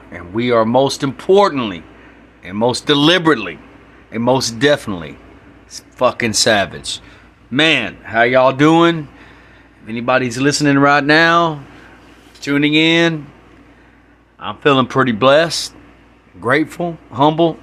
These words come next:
and always fucking savage, even on my bad days. So, I meant to do this a few days ago. Anyone that knows us personally knows that we are fresh off of vacation.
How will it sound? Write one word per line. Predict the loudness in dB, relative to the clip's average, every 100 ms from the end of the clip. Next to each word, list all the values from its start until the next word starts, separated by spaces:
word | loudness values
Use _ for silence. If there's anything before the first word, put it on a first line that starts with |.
| -12
and | -8 0
always | 2 2 2 -2
fucking | -2 -4 -4 -6
savage, | 0 0 0 -6 -8
even | -4 -2
on | 0 0
my | 0
bad | 0 0 0 -2
days. | -6 -10 -10 -14 -16 -20 -20 -20 -20 -20 -20 -18 -4
So, | 0 2 2 0 -4 -16 -20 _ _ _ _ _ _ _ _ _
I | -2 0
meant | 0 -2
to | -2
do | 0
this | 0 -2
a |
few | -4 -2
days | 2 2 2 0
ago. | 2 4 4 0 -4
Anyone | -4 -2 -2 -2
that | 0
knows | 2 2 2
us | 0 -2
personally | -2 0 2 2 2 0 0 -4 -12 -20 -20 _ _ -20 _
knows | -4 2 2 2 -2
that | -2
we | 0 4
are | 4 2 -2 -12 -20 -20 -20 -20 _ _ _ _ _ -20 -20 _
fresh | -2 0 0 2
off | 2 2 -2
of | -4
vacation. | -2 0 0 -2 -4 -10